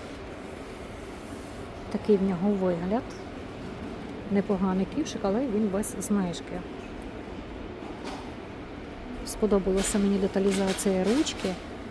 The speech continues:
і кришки. Так, якби під дерево, і навіть на вигляд, ну, я думаю, що це пластик, швидше всього, якийсь такий матеріал, ну, точно не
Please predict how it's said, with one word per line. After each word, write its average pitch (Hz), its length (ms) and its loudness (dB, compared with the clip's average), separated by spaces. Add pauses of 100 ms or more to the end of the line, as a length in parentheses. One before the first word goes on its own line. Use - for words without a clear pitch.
(560)
і 226 260 6 (180)
кришки. 190 500 2 (100)
Так, 190 200 0
якби 196 340 2
під 190 160 4
дерево, 208 480 4 (120)
і 202 40 2
навіть 190 460 4
на 196 100 2
вигляд, 208 380 2
ну, 233 60 4
я 240 60 4
думаю, 208 180 6
що - 140 -4
це - 140 -2
пластик, 220 440 0
швидше - 340 -2
всього, 185 240 0
якийсь 190 240 0
такий 202 240 0
матеріал, 196 480 2
ну, 196 80 2 (100)
точно 208 440 0
не 180 60 -2